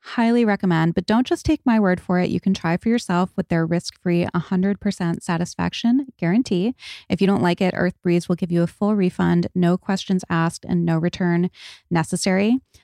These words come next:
So switch from the old-fashioned goo to something new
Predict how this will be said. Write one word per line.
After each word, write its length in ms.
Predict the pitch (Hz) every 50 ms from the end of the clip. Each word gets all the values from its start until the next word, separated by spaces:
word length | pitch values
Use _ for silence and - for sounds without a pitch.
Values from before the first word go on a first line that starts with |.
| _ _
So 120 | - 233
switch 360 | 220 - - - 262 - -
from 180 | - - 311 311
the 140 | 311 285 -
old-fashioned 960 | - 180 175 180 175 - - _ _ _ - 180 175 180 - - 190 180 180 - _
goo 380 | - 175 170 165 165 165 170 180
to 140 | - - -
something 580 | - - 165 160 - - 170 175 180 185 196 - _ _ _ -
new 560 | 175 170 170 160 160 160 160 175 190 202